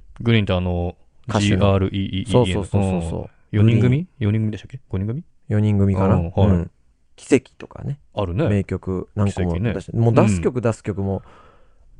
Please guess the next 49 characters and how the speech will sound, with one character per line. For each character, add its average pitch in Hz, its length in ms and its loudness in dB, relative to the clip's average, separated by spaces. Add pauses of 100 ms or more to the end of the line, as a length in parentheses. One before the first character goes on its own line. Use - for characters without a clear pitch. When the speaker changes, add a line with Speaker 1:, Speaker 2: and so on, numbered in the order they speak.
Speaker 1:
め 104 140 0
ち 185 100 4
ゃ 196 60 6
売 196 120 6
れ 160 140 6
て 104 60 0
ま 95 140 -2
し 98 80 -6
た 101 100 -6
ね。 98 80 -2
Speaker 2:
ほ 92 60 2
ん - 20 2
と - 0 -
い 85 40 -2
い - 20 -4
曲 - 0 -
じ 95 80 -2
ゃ 92 40 -4
な 92 60 0
い。 123 40 6
Speaker 1:
い - 20 8
や、 127 40 8
い 127 100 6
い - 20 0
曲、 101 260 -4
い 95 40 -4
い 90 40 -8
曲。 87 140 -10
Speaker 2:
そ 101 80 -6
う 85 60 -8
そ 101 120 -10
う 87 60 -10
そ 90 160 -12
う。 85 80 -12
で、 135 340 0 (320)
Speaker 1:
グ 92 180 -6
リ 82 100 -8
ー 76 100 -14
ン 80 40 -18
ね。 87 200 -10 (840)
Speaker 2:
な 131 120 -4
ん - 20 -4
か 196 80 -2
ね、 90 220 -4 (160)
そ 180 80 2
れ 175 80 4
一 127 60 0
旦 110 220 2
置 113 200 -2